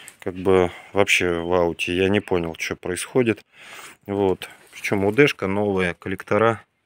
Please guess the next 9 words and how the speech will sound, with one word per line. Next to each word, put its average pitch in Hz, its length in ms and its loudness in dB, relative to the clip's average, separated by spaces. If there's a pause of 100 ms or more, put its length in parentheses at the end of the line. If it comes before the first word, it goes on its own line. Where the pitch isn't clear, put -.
(680)
не 95 120 -6
обгоревшие, 95 720 0
все 104 240 -4
чистые. 87 720 -6 (720)
М, 82 200 -10
э, 90 680 0
с-, - 160 -2 (1000)
стоят 107 540 2
дуги 95 400 2